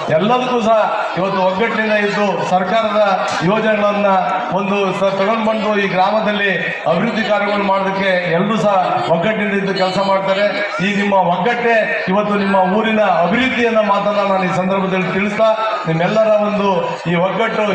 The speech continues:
ಹಿಂಗೆ ಇದ್ರೆ ಮುಂದಿನ ದಿನ ಇನ್ನೂ ಈ ಹೆಚ್ಚಿನ ರೀತಿಯಲ್ಲಿ ಈ ಗ್ರಾಮ ಅಭಿವೃದ್ಧಿಯನ್ನ ಹೊಂದುತ್ತೆ ಅನ್ನೋ ಮಾತನ್ನು ಸಹ ನಾನು ಈ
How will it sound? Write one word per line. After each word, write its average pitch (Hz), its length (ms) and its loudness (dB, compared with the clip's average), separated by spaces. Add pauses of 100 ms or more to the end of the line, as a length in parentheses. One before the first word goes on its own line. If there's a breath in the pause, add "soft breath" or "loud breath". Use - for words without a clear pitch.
ಹಿಂಗೆ 214 260 0
ಇದ್ರೆ 214 220 0 (260)
ಮುಂದಿನ - 240 0
ದಿನ 208 140 2 (500)
ಇನ್ನೂ 226 180 2 (180)
ಈ - 100 0
ಹೆಚ್ಚಿನ 214 320 -2
ರೀತಿಯಲ್ಲಿ 208 340 -2
ಈ - 100 0
ಗ್ರಾಮ 208 220 2 (520)
ಅಭಿವೃದ್ಧಿಯನ್ನ 196 560 0 (380)
ಹೊಂದುತ್ತೆ 214 380 0
ಅನ್ನೋ 196 180 0
ಮಾತನ್ನು 202 440 0
ಸಹ 185 220 2
ನಾನು 180 200 2
ಈ - 20 0